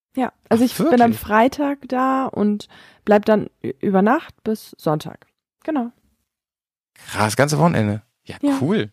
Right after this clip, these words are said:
Speaker 2: Dann sehen wir uns.
Speaker 1: <laughs>
Speaker 2: Dann
Speaker 1: Voll
Speaker 2: sehen wir uns.
Speaker 1: cool.
Speaker 2: Ich bin auch
Speaker 1: Oh
Speaker 2: das
Speaker 1: Gott.
Speaker 2: Wochenende da.
Speaker 1: Großartig.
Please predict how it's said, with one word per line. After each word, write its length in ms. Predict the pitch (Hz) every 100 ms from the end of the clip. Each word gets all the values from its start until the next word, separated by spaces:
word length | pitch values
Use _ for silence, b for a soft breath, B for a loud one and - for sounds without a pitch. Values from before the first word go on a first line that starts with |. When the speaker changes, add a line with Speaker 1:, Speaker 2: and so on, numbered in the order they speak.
| _
Speaker 2:
Dann 160 | 180 131
sehen 160 | 160
wir 80 | 302
uns. 260 | 95 330 -
Speaker 1:
<laughs> 380 | _ _ _ _
Speaker 2:
Dann 60 | -
Speaker 1:
Voll 100 | 214
Speaker 2:
sehen 20 |
wir 100 | 170
uns. 0 |
Speaker 1:
cool. 100 | 330
Speaker 2:
Ich 60 | 254
bin 60 |
auch 40 | 240
Speaker 1:
Oh 20 |
Speaker 2:
das 100 | 285
Speaker 1:
Gott. 80 | 101
Speaker 2:
Wochenende 260 | 98 82 87
da. 80 | 107
Speaker 1:
Großartig. 580 | - 427 - 381 277